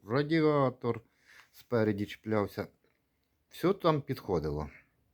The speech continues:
Все було продумано. Да, то хороший був двигун. І, наскільки я пам'ятаю, я його продав одному.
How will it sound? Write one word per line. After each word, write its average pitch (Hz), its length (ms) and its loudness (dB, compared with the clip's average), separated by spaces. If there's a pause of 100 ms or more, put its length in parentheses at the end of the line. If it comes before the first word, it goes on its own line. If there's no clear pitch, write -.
(1000)
Все 143 80 4
було 117 280 4
продумано. 80 680 -2 (2000)
Да, 98 280 0
то 127 160 -6
хороший 95 520 -4
був 82 200 -8
двигун. 82 420 -4 (1080)
І, 117 160 -2
наскільки 123 500 0
я 123 100 2
пам'ятаю, 110 600 2
я 113 100 4
його 110 240 4
продав 107 600 0 (480)
одному. 92 540 -2